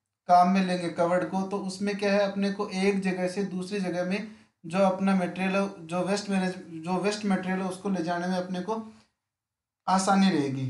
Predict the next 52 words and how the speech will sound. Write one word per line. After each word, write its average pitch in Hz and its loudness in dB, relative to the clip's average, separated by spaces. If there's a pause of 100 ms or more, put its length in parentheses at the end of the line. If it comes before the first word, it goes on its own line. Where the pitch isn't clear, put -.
(120)
ये 196 0
नहीं 208 2
रहेगा 208 4
कि 196 0
अपन 196 0
लेके 180 2
जा 190 4
रहे 196 4
हैं 196 2
और 196 2
वो 190 0
कहीं 190 4
गिर 160 0
गया, 123 0 (1040)
ठीक 196 -4
है। 208 0 (600)
जो 185 -6
surface 208 2
है 226 4
उसकी, 226 0 (1200)
वो 226 4
smooth 226 2
होनी 160 4
चाहिए। 120 -2 (400)
Smooth 226 2
इसलिए 220 0
होनी 226 2
चाहिए 220 0
कि 226 0
जो 233 4
आपके 196 4
जो 214 2
bag 180 6
है, 127 -2 (280)
वो 196 2
ऐसे 202 2
नहीं 214 0
हो 214 0
कि 214 -2
वहाँ 180 4
पे 208 -2
कोई 202 0
भी 202 -2
sharp - 2
चीज़ 214 -4
से 220 2
बने 202 4
हो, 208 2
जिससे 196 -2
क्या 202 2
है, 202 8
वो 220 0